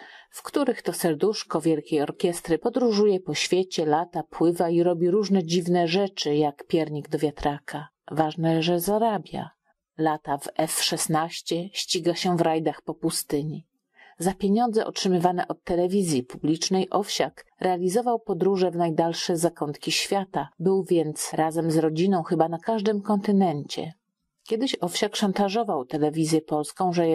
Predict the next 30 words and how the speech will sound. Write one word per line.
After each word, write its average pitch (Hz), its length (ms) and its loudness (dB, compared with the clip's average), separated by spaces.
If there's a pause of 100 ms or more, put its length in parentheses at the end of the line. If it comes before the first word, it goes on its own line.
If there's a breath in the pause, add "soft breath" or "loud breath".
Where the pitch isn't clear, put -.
jeśli 202 360 0
zlikwidują 190 680 0
jego 156 240 2
program, 185 540 -2
to 220 120 0
nie 254 160 2
zgodzi 170 300 2
się 190 180 2
na 190 160 4
finał 180 540 0 (120)
Wielkiej 170 380 0
Orkiestry 170 540 -2
Świątecznej 165 540 0
Pomocy 156 460 -2
w - 80 -14
telewizji 156 500 2
polskiej. 190 600 -4 (480 soft breath)
Jednocześnie 175 760 0
Owsiak 156 460 0
zaprzecza, - 580 -2
jakoby 156 380 0
jego 151 240 4
programy 165 540 0
miały 170 300 2
mieć 160 240 -2
ścisły - 500 0
związek 185 600 0
z - 100 -4
Wielką 147 400 0
Orkiestrą. - 720 -4